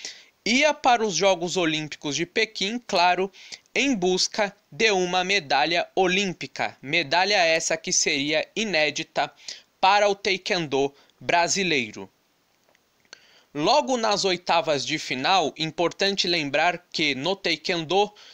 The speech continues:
são só dezesseis atletas por categoria, quatro categorias de peso, e com isso já é logo mata-mata, perdeu, tá praticamente fora da briga por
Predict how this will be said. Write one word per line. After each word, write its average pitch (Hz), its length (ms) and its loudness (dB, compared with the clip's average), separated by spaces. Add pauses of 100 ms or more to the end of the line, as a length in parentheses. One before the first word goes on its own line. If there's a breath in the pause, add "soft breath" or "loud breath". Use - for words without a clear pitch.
(100)
são 190 280 0
só 170 240 0
dezesseis 160 720 0
atletas 160 720 0 (140)
por 190 200 2
categoria, 151 880 -2 (460 loud breath)
quatro 196 400 0
categorias 139 880 0
de 196 120 -4
peso, 208 540 -2 (320 loud breath)
e 170 80 -2
com 233 320 -2
isso 240 440 0 (360 loud breath)
já 165 380 2
é 226 60 2
logo 196 520 2 (160)
mata-mata, 180 840 0
perdeu, 175 640 0
tá 165 200 -2
praticamente 170 800 -2
fora 160 420 2
da 170 200 2
briga 143 500 -2 (420 soft breath)
por 185 280 2